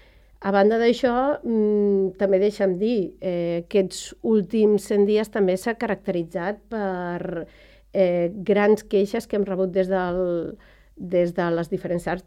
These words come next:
xarxes socials i a peu del carrer, sobretot, amb grans problemes ocasionats pel tema de l'aigua.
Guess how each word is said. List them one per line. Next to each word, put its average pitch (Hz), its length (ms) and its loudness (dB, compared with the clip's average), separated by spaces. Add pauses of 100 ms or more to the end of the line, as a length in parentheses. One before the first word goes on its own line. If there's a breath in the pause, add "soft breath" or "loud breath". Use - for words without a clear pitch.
(100)
xarxes 185 400 -2
socials 220 840 0
i 180 380 0
a 160 100 -2
peu 190 180 2
del 190 180 4
carrer, 190 260 2
sobretot, 208 600 0 (340 loud breath)
amb 190 840 4
grans 196 320 2
problemes 220 560 2
ocasionats 196 680 -2
pel 220 200 -6
tema 185 160 -2
de 208 100 -4
l'aigua. 180 440 -4